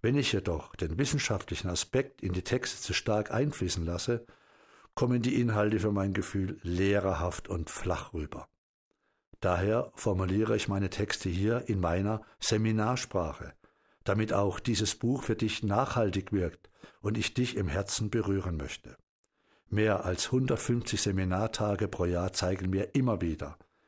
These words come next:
in welcher Sprache unsere Herzen kommunizieren.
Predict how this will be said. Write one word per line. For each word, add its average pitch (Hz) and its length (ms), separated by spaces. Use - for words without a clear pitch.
in 87 360
welcher 113 360
Sprache 98 600
unsere 92 380
Herzen 82 540
kommunizieren. 80 760